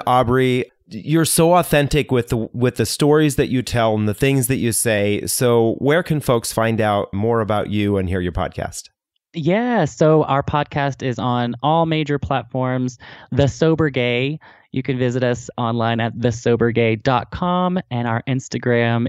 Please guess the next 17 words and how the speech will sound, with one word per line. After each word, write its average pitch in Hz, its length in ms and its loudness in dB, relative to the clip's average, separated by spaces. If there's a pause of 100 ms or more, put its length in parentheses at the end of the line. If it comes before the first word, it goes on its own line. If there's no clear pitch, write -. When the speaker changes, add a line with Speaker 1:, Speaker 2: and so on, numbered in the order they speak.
Speaker 2:
is 110 400 2
The 117 260 0
Sober 113 360 2
Gay 107 240 0
Podcast. 123 1000 -6 (520)
Speaker 1:
Awesome. 82 500 -10 (560)
Well, 104 80 -4
thank 123 300 -2
you, 120 60 -2
Dylan. 113 320 0
We 104 80 0
appreciate 101 420 -2
you 92 60 -4
coming 90 320 -4
on 85 80 -4
the 90 80 -4
show. 73 220 -6